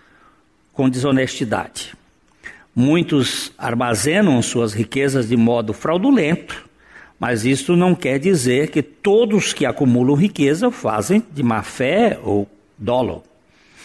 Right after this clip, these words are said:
Porém, as riquezas, por mais bem adquiridas que sejam, têm uma origem iníqua por trás. Se não houvesse o pecado, não haveria riquezas particulares, pois tudo seria de todos.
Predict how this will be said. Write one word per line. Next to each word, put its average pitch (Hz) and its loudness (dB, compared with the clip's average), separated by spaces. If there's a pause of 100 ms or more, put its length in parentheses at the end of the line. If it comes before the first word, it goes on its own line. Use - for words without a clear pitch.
(160)
Porém, 226 0
as 254 2
riquezas, 170 0
por 170 0
mais 262 4
bem 214 0
adquiridas 185 0
que 156 0
sejam, 170 -2
têm 208 0
uma 208 4
origem 175 2
iníqua 165 2
por - -6
trás. - -10 (2000)
Se - 0
não 285 4
houvesse 202 2
o 120 2
pecado, 107 -4 (160)
não 160 2
haveria 196 2
riquezas 175 0
particulares, 139 -4 (380)
pois 294 0
tudo 269 0
seria 269 2
de 294 4
todos. - -4